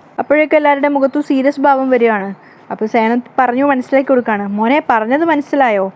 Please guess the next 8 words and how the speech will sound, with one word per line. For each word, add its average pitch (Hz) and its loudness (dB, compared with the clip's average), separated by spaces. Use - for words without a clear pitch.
എന്നെ 294 2
കൊല്ലുന്നത് 269 0
എന്നാണ് 277 0
എന്നാണ് 240 0
ചോദിക്കുന്നത്." 269 0
അപ്പൊ 214 -8
കിരണും 233 -2
പറയുന്നുണ്ട്, 240 -2